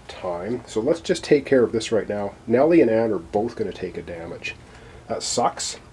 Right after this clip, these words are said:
uh, but that's the way it is. So Anne's gonna go from three health down to two.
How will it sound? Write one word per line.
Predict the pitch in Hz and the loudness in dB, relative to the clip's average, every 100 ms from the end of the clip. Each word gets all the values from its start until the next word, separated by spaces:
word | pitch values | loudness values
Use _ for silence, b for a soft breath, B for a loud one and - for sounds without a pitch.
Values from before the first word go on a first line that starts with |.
| - | -14
uh, | 113 117 240 | -8 -6 -4
but | - | -4
that's | 92 - | -6 -6
the | 95 | -6
way | 82 | -4
it | 90 | -6
is. | 87 - - - | -8 -10 -14 -16
So | - - | -12 -2
Anne's | 120 123 | 0 4
gonna | 120 104 | 4 6
go | 107 | 4
from | 95 | 4
three | - - 127 | -8 -2 -2
health | 123 113 - | 0 -4 -4
down | 107 98 - | -8 -6 -10
to | |
two. | - - 139 131 143 | -14 -2 2 4 2